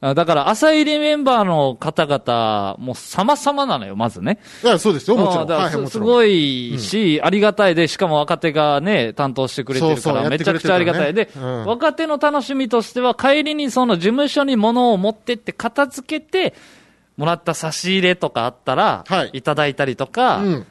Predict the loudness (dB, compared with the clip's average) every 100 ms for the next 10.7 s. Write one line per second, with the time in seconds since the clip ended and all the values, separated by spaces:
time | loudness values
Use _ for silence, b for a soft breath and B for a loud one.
0 | -8 -4 -4 -2 2 2 0 0 2 4
1 | 2 0 -4 -4 -2 0 0 0 -2 -4
2 | -10 b b b -4 0 -2 -2 0 0
3 | -2 -2 -2 -2 0 2 2 0 0 0
4 | 0 0 0 -2 -6 0 2 4 2 2
5 | 0 -2 0 0 0 0 2 0 -2 _
6 | -10 -2 2 2 2 0 -8 -10 -12 -4
7 | -2 -2 -6 -8 -14 -20 -6 -2 0 -2
8 | -2 -4 -4 -4 -4 -2 0 0 0 -2
9 | -4 -4 -6 -6 -6 -6 -8 -12 -12 -20
10 | -20 B B B _ 2 4